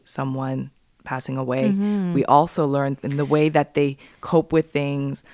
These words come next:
Speaker 1: Can you tell us a little bit about how your dad coped with his journey in the last weeks of his
Speaker 2: Yes.
Speaker 1: life?
Speaker 2: Yeah. He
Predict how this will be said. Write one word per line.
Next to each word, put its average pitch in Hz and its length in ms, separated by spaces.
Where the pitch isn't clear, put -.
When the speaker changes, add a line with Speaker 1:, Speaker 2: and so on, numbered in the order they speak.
Speaker 1:
Can 160 160
you 156 80
tell 160 180
us 156 140
a 143 60
little 143 240
bit 143 240
about 135 420
how 143 320
your 139 240
dad 135 580
coped - 420
with 131 240
his 131 280
journey 131 480
in 135 140
the 127 100
last 123 560
weeks 147 320
of 131 100
his 131 140
Speaker 2:
Yes. 123 100
Speaker 1:
life? 131 340
Speaker 2:
Yeah. 165 60
He 196 540